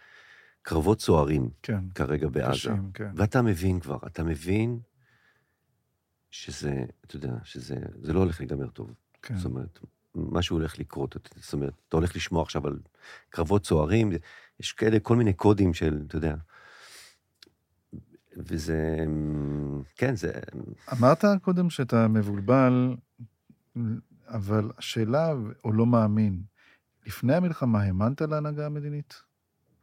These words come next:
Speaker 1: כן, אבל זה בלי שום קשר ל-, ל-, בוא נ-, אני גם לא מאמין לאיזנקוט, אוקיי? ולא ל-,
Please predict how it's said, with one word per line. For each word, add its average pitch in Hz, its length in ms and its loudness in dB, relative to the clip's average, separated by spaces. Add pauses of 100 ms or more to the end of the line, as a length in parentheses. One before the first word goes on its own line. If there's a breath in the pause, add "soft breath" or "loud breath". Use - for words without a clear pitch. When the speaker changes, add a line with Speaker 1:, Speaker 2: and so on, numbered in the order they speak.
(800 loud breath)
Speaker 1:
כן, 151 140 2
אבל 110 160 2
זה 139 140 -4
בלי 131 140 0
שום 151 240 -4
קשר 113 380 0
ל-, 82 380 0
ל-, 78 260 0 (3500 loud breath)
בוא 117 140 4
נ-, 120 160 4
אני 107 120 4
גם 123 160 6
לא 147 100 8
מאמין 135 220 4
לאיזנקוט, 98 500 4
אוקיי? 120 340 0
ולא 95 280 4
ל-, 98 40 2